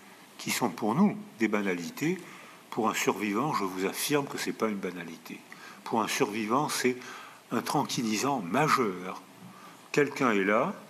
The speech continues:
me donne la parole, m'a dit, puis voilà mon adresse, voilà,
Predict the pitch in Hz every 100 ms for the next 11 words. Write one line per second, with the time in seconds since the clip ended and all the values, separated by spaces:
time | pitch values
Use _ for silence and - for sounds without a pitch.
0 | - - - - - - - - 104 101
1 | 139 120 - 101 90 107 147 185 - -
2 | - 110 110 101 92 113 202 233 - -
3 | - - - - 104 127 160 147 117 95
4 | 85 101 160 - - - - - - -
5 | 104 113 92 120